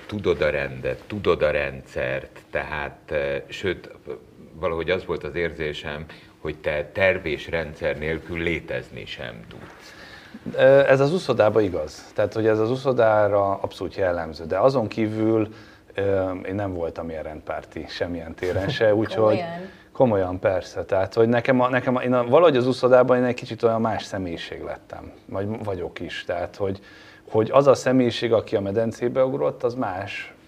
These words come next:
Speaker 2: mint aki a, most a hétköznapi életét éli. Úgyhogy, ö, abszolút nem,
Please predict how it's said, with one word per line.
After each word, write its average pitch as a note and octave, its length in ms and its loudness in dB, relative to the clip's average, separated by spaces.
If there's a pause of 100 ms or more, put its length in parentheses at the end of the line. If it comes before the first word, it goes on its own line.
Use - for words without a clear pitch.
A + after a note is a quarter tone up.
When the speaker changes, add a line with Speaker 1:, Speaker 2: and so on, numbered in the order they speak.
Speaker 2:
mint G2+ 180 -10
aki G2 240 -10
a, G2+ 160 -2 (100)
most G2 180 -12
a G2+ 40 -8
hétköznapi F2 580 -10
életét D#2+ 480 -14
éli. D#2+ 240 -14
Úgyhogy, G2+ 480 -6
ö, A2 160 0 (1040)
abszolút F#2 440 -6
nem, F#2+ 240 -6